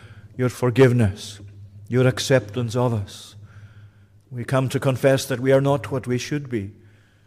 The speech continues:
that we are not, Lord, what you designed us to be in the beginning, that we are sinners, that we need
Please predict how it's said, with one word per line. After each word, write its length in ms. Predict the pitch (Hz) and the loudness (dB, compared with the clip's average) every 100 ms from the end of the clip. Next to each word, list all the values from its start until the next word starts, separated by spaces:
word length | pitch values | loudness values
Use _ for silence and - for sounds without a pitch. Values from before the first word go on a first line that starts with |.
| _ _ - | _ _ -20
that 140 | 104 | -8
we 100 | 117 | -2
are 100 | 123 | 0
not, 280 | 120 123 123 | 2 0 0
Lord, 360 | 120 123 127 110 | 2 2 2 0
what 160 | 110 | -2
you 120 | 123 | -2
designed 500 | 120 117 120 127 131 | -2 -2 0 0 0
us 140 | 117 - | -2 -4
to 100 | - | -8
be 220 | 95 127 | -2 0
in 100 | 120 | 0
the 60 | 110 | -2
beginning, 580 | 107 98 113 104 101 - _ - _ _ _ _ _ - | -4 -4 -4 -4 -8 -16 _ -20 _ _ _ _ _ -12
that 140 | 101 | -4
we 160 | 113 123 | 2 4
are 80 | 117 | 2
sinners, 540 | - 143 135 117 - | 2 2 4 2 0
that 140 | 107 107 | -6 -4
we 140 | 113 | -2
need 360 | 123 127 107 | 2 0 -2